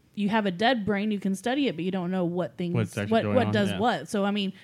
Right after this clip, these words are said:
Speaker 1: it started out pretty gruesome as they were studying, trying to figure out what, what was causing what to happen. So, yeah, they'd do lobotomies and they'd remove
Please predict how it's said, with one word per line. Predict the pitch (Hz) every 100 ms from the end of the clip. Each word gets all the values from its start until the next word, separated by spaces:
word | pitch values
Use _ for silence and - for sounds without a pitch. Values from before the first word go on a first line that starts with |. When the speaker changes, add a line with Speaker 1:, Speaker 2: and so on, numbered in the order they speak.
| - - - -
Speaker 1:
it | 269 311
started | 330 294 247
out | 233 233
pretty | 247 196
gruesome | 185 202 220 180 180
as | 175
they | 202 180
were | 180
studying, | 170 - 196 185 180
trying | 175 202 196
to |
figure | 196 190 175
out | 170 135
what, | 185 165 - 214 208
what | 262 190
was | 208 -
causing | 214 208 190 175
what | 170 160
to | 156
happen. | 208 185 98 - - - - -
So, | - 220
yeah, | 220
they'd | 202 196
do | 214
lobotomies | 202 196 208 175 185
and | 190
they'd | 180
remove | 196 208 208 190 170